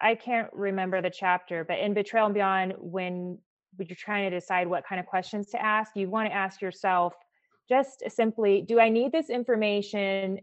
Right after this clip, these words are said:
to help me reestablish trust and intimacy? Do I need, you know, will this help me move forward in that way and fill in some of those missing pieces? Or is this information I'm asking for,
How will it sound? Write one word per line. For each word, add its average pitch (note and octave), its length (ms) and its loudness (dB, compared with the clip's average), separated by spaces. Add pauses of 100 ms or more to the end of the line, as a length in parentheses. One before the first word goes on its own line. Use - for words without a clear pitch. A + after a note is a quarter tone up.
to G3 80 -12
help F#3+ 240 2
me G3 120 -2
reestablish F#3 760 0
trust F3 680 0 (460)
and G3 180 0
intimacy? F3+ 920 -2 (360)
Do G#3 200 2
I G3+ 100 2
need, G3+ 220 0
you G#3 120 0
know, G3 120 2
will G3 200 4
this G#3+ 220 -2
help A3+ 260 2
me F#3+ 360 -2 (120)
move G#3 280 2
forward G3 260 4
in F#3 100 2
that F3 180 -2
way F3+ 200 0
and E3+ 120 -4
fill F#3+ 180 0
in F3+ 120 -2
some F#3 140 -8
of F3 80 -4
those F3 180 0
missing F3+ 280 -8
pieces? F#3 540 0 (360)
Or A#3 320 8
is G#3+ 160 2
this G3+ 160 -4
information F#3+ 440 -4
I'm F#3 120 -6
asking F3+ 420 -6
for, F3+ 460 0